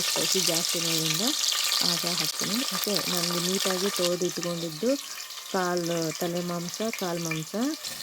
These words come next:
ಓಕೆ, ಅದನ್ನ ಈ ಆಯಿಲಲ್ಲಿ ಬಿಡ್ತೀನಿ. ಆ, ಎಲ್ಲನೂ ನೀಟಾಗಿ ಹಾಕ್ಕೊಳ್ತೀನಿ. ಓಕೆ, ನೀರು ಸ್ವಲ್ಪನೂ ಇರಬಾರ್ದು. ಆ ಥರ ಎಲ್ಲ ಕ್ಲೀನಾಗಿ ಮಾಡಿಕೊಂಡು ನಾಲ್ಕೈದು ಸಲ ತೊಳೆದು,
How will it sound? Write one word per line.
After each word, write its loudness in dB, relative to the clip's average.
ಓಕೆ, -2
ಅದನ್ನ 0
ಈ 2
ಆಯಿಲಲ್ಲಿ 0
ಬಿಡ್ತೀನಿ. -2
ಆ, -6
ಎಲ್ಲನೂ 0
ನೀಟಾಗಿ 0
ಹಾಕ್ಕೊಳ್ತೀನಿ. 2
ಓಕೆ, 0
ನೀರು 2
ಸ್ವಲ್ಪನೂ 0
ಇರಬಾರ್ದು. 0
ಆ 0
ಥರ 0
ಎಲ್ಲ 2
ಕ್ಲೀನಾಗಿ 2
ಮಾಡಿಕೊಂಡು 0
ನಾಲ್ಕೈದು 0
ಸಲ -4
ತೊಳೆದು, -2